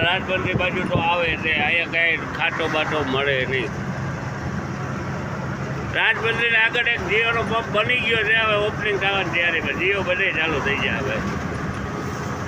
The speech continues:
Jio-માં ડીઝલ નાખો, પોઇન્ટ મળે અને મીટર સારું. તે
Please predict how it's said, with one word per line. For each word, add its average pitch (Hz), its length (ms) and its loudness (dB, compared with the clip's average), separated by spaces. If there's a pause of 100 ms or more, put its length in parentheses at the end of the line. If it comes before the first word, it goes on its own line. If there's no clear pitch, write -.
(160)
Jio-માં 180 400 4
ડીઝલ 185 340 0
નાખો, 190 480 0
પોઇન્ટ 180 300 0
મળે 190 320 2 (1400)
અને 175 480 4
મીટર 190 360 2
સારું. 170 520 2
તે 185 140 2